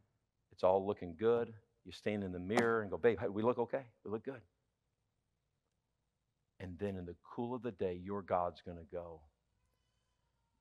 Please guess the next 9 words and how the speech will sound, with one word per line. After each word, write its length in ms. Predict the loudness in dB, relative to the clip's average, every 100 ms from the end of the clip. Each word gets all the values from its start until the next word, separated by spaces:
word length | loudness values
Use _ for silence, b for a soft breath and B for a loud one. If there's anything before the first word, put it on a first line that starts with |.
| _ _ _ _ _ _ _ _ _
"Bob, 480 | -6 0 2 2 -2 -20 _ _ _ _ _ _ _ _ _ _ _ _ _ _ _ _ _ _ _ _ _ _ _ _ _
Bob." 720 | -2 0 4 6 6 6 0 -20 _ _ _ _ _ _ _ _ _ _ _ _ _ _ _ _ b
I 100 | 8
could 180 | 8 6
put 180 | 4 4
your 100 | 4
name 220 | 4 2
in 100 | -2
there. 260 | -4 -10